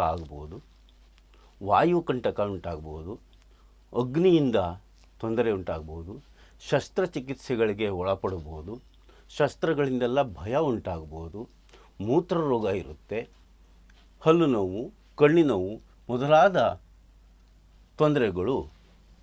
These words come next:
ಮೇಷದಲ್ಲಿ ಕುಜ, ಚಂದ್ರನಿದ್ದು ಕುಜನ ದೃಷ್ಟಿ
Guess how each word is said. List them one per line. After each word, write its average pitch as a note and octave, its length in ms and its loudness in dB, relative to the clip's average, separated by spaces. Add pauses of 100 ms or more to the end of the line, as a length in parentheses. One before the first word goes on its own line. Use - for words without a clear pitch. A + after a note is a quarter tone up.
(300)
ಮೇಷದಲ್ಲಿ D3 680 0 (140)
ಕುಜ, G#2 180 -4 (280)
ಚಂದ್ರನಿದ್ದು A#2 580 -2 (520)
ಕುಜನ E3+ 300 4 (160)
ದೃಷ್ಟಿ A2 280 -6